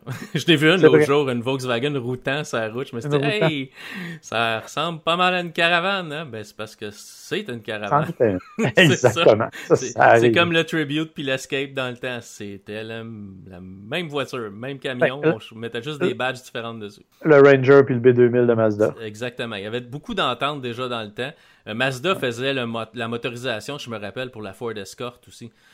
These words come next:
Speaker 1: C'était un moteur
Speaker 2: Oui.
Speaker 1: Mazda qu'il y avait là-dedans. Donc, ça fait des années qu'il y a des ententes entre des constructeurs. On le sait pas nécessairement toujours, mais ça existe depuis, depuis belle lurette, puis ça va continuer à exister parce que le,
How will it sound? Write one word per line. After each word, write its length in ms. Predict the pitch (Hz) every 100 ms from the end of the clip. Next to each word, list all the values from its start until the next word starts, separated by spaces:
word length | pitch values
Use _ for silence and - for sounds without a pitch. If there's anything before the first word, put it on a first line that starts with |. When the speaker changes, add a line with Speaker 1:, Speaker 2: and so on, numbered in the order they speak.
| _
Speaker 1:
C'était 160 | - 117
un 60 |
moteur 360 | 107 104 127 135
Speaker 2:
Oui. 60 | 117
Speaker 1:
Mazda 320 | 104 104 127
qu'il 100 | 113
y 40 |
avait 120 | 101
là-dedans. 320 | 98 92 101 107
Donc, 200 | 104 104
ça 100 | 104
fait 160 | 139
des 260 | 135 139 139
années 300 | 139 143 170
qu'il 120 | 123
y 20 |
a 60 | 107
des 260 | 107 104
ententes 460 | 113 107 104 123 131
entre 120 | 107
des 100 | 101
constructeurs. 540 | 104 101 - - 117 110
On 80 |
le 60 | 110
sait 200 | - 131
pas 140 | - 180
nécessairement 580 | 156 131 127 113 123
toujours, 460 | 135 117 98 113 131
mais 120 | 90
ça 160 | - 95
existe 380 | 95 104 113 101
depuis, 520 | 87 _ 95 78 - _ _ _ _
depuis 240 | 101 -
belle 240 | 110 127 127
lurette, 380 | 123 107 127 -
puis 60 |
ça 120 | - 98
va 100 | 98
continuer 380 | 123 113 127
à 20 | 120
exister 300 | 104 - 143
parce 180 | 117
que 80 | -
le, 280 | 113 110 101